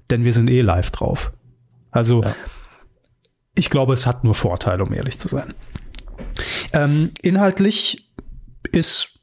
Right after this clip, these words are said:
Speaker 1: naja, so ein Gerüst bekannt. Also es gibt Einspielfilme, es gibt aber auch Talks, es gibt mehrere Themen. Also es wird keine monothematische Sendung.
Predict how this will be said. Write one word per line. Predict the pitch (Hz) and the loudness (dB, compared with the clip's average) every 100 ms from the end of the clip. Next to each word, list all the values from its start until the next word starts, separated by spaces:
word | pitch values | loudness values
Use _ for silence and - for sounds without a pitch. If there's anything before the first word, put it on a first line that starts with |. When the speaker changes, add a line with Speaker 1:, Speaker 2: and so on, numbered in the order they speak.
| - | 0
Speaker 1:
naja, | 143 135 165 | 2 4 4
so | 170 156 | 4 4
ein | 127 | 4
Gerüst | 135 123 160 - - | 2 4 2 2 -2
bekannt. | - - 135 220 247 | -4 0 0 0 0
Also | 156 131 139 | 0 2 2
es | - | 2
gibt | 143 127 - | 0 -2 -4
Einspielfilme, | 123 131 190 - 180 180 - - 185 190 202 | 0 2 2 2 2 2 2 2 4 4 4
es | - - | 2 0
gibt | 127 | 0
aber | - 104 | 0 -2
auch | - | -2
Talks, | - - 160 180 - - | -4 0 2 2 0 -2
es | 131 | 0
gibt | 131 - | -2 0
mehrere | 107 113 139 160 156 165 | 4 4 4 4 2 0
Themen. | - 165 165 | 2 2 2
Also | 117 110 | 0 0
es | 107 | -2
wird | - | -2
keine | - 104 | 0 2
monothematische | 107 143 170 160 139 139 - 123 | 2 2 2 2 2 2 2 0
Sendung. | 123 131 131 127 | 2 2 4 2